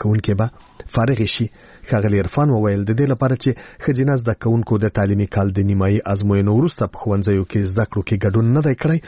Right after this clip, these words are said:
نو د کلم-، کلنیو ازموینو ترسره کول به ورته سخت وي. د آزادۍ راډیو خبریاله په دې اړه نور جزئیات راکوي.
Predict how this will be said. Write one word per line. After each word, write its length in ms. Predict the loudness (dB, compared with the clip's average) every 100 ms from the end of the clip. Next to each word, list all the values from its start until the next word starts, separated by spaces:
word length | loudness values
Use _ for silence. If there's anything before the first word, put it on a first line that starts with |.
| -12 -10 -2
نو 100 | 0 -2
د 80 | -2
کلم-، 280 | -2 -2 -4 -4
کلنیو 420 | 0 2 2 0 -2
ازموینو 400 | -4 0 0 -2 -8 -12 -4
ترسره 340 | -4 -2 -4 -2
کول 240 | 0 0 0
به 60 | -4 -2 -2
ورته 240 | -2 -4 -6 -8 -12
سخت 420 | -6 -4 -4 -2
وي. 140 | -2 -2 -12 -20 -20 -10 -2
د 120 | 0
آزادۍ 280 | 0 2 2 2
راډیو 220 | 2 0 -2 -10 -20 -20 -4 -2
خبریاله 520 | 2 2 2 0 -2 -4
په 60 |
دې 140 | -4 -2 -2
اړه 120 | -2 -2
نور 100 | -2 -4 -2
جزئیات 420 | 0 2 0 0
راکوي. 380 | -2 0 0 0